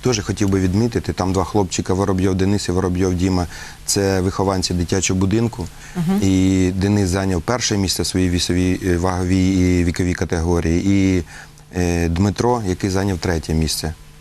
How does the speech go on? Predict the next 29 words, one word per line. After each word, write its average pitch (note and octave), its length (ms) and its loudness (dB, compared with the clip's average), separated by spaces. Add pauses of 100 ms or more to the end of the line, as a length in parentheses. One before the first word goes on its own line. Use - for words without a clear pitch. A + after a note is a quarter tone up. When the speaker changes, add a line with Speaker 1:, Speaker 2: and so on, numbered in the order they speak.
(100)
Speaker 1:
і F#2+ 200 2
Огар G2+ 360 2 (160)
Андрій, F2+ 240 2
який F2 300 0
зайняв F2+ 340 0 (540)
друге E2+ 400 2
місце. D#2+ 400 -2 (500)
То G2 320 2 (260)
спортсмени G#2 580 0
надзвичайно F#2 680 0
були E2+ 200 0
гарно F2 300 0
підготовлені, F#2+ 840 0
я F2+ 180 0
виступом, F2 680 0
ну, F#2 220 -2
дуже, E2+ 380 0 (200)
дуже F2+ 240 0
довольний. D#2 440 -2 (640)
Speaker 2:
Ви E3+ 240 0
назвали F3+ 360 0
хлопців, A#3+ 500 -2 (200)
е, C#3+ 220 0
дівчата E3+ 440 -2
привозили, G3 640 0
е, C#3+ 120 -2 (340)
нагороди D3+ 440 -2
з, D3+ 180 -4
е, C#3+ 220 -4